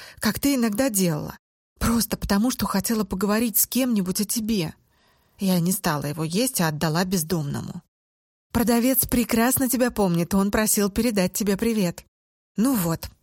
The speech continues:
я знаю, ты не будешь долго на меня сердиться. Кто этот коллега, который поехал с тобой за покупками?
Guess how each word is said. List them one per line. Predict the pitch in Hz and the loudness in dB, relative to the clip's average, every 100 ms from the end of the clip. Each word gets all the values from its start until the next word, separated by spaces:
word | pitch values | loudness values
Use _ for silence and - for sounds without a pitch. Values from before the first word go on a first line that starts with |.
| _ _ _ | _ _ _
я | 196 226 | 0 2
знаю, | 185 254 | 4 2
ты | 240 | 4
не | 208 208 | 2 2
будешь | 226 262 202 | 2 2 2
долго | 196 254 226 | 2 2 2
на | 202 | 2
меня | 196 214 | 2 2
сердиться. | 208 240 208 185 - - - - _ _ _ _ | 2 0 0 0 -2 -6 -10 -18 _ _ _ _
Кто | - - | -4 0
этот | 311 320 302 | 2 2 2
коллега, | 320 226 165 175 | 2 2 2 0
который | 190 - 190 | 0 0 0
поехал | 190 196 190 180 190 | 2 2 2 0 -2
с | |
тобой | - 185 190 | 0 2 2
за | 175 | 2
покупками? | 185 180 190 - 220 240 | 0 0 -6 -2 -2 0